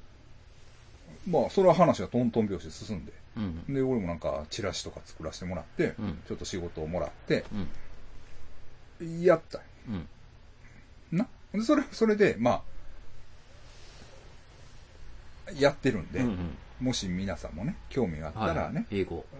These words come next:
Speaker 1: うん、
Speaker 2: カシオ学習塾。
Speaker 1: 英語、か-、か-、カシオ学習教室やったかな。
Speaker 2: うん。
Speaker 1: やったらいいと思うんですよ。
Speaker 2: うん。
Speaker 1: まあ、それはそれでいいんですけど、で、まあ、アホな話こうしてるやんか。
Speaker 2: うん。
Speaker 1: ほんなら、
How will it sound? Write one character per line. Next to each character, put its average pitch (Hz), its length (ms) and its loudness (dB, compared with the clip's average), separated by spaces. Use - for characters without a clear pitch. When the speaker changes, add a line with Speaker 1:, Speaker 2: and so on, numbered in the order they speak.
Speaker 1:
う 127 40 -2
ん、 107 60 4
Speaker 2:
カ 87 80 -2
シ 98 240 0
オ 87 220 -2
学 90 200 -6
習 90 180 -4
塾。 - 180 -10
Speaker 1:
英 - 40 -2
語、 - 340 -8
か-、 87 100 -4
か-、 - 120 -14
カ 87 80 -6
シ 87 140 -8
オ 82 60 -6
学 87 300 -6
習 87 180 -8
教 80 200 -8
室 - 120 -18
や - 60 -16
っ - 40 -20
た - 80 -8
か 90 80 -2
な。 78 80 -2
Speaker 2:
う 190 40 -10
ん。 165 80 -4
Speaker 1:
や 175 120 6
っ 165 60 -4
た 113 140 4
ら 92 60 0
い 120 100 0
い 117 40 -2
と 98 100 -4
思 76 120 -6
う 71 40 -8
ん 67 40 -8
で - 80 -10
す - 100 -12
よ。 82 60 -6
Speaker 2:
う - 20 0
ん。 - 40 4
Speaker 1:
ま 135 60 8
あ、 - 20 -2
そ 214 140 10
れ 226 80 12
は 190 140 10
そ 170 140 4
れ 143 100 4
で 135 80 -4
い 82 100 -2
い - 20 0
ん 92 100 -2
で 76 60 -8
す - 100 -14
け 80 100 -6
ど、 117 200 2
で、 233 300 4
ま 175 160 4
あ、 - 20 6
ア - 20 0
ホ 131 100 4
な 107 60 4
話 95 300 -2
こ 92 120 2
う 87 380 -2
し - 100 -2
て 196 100 10
る 165 80 6
や - 80 -2
ん 80 40 -4
か。 80 200 -2
Speaker 2:
う - 40 -2
ん。 196 180 0
Speaker 1:
ほ 294 60 -4
ん 277 80 0
な 180 100 0
ら、 82 220 -4